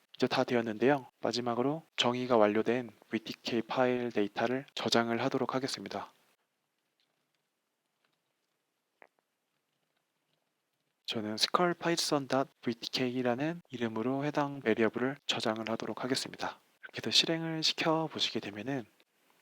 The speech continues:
해당 폴더에 스컬 파이썬 닷 브이티케이라는 파일이 생성이 된 것을 알 수 있습니다. 그러면은 해당 파일을 파라뷰 소프트웨어에서 불러와 보도록 하겠습니다.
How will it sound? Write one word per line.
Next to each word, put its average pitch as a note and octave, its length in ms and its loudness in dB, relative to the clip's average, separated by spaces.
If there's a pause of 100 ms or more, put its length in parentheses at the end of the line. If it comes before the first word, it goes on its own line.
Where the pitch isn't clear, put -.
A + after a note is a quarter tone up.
(1300)
해당 C#3 240 -8
폴더에 D3 580 2
스컬 - 420 -2
파이썬 D3+ 500 2
닷 C#3+ 180 2 (140)
브이티케이라는 A#2+ 840 2
파일이 D3 320 -2
생성이 D3+ 340 -4
된 A2 140 -4
것을 G#2+ 220 0
알 F#2 80 2
수 - 80 -4
있습니다. F#2+ 440 -6 (180)
그러면은 A2 400 -4
해당 C#3+ 280 -2
파일을 C#3+ 640 2 (220)
파라뷰 D#3 760 2
소프트웨어에서 B2 1120 0
불러와 A#2 360 4
보도록 - 380 -4
하겠습니다. A#2 560 -6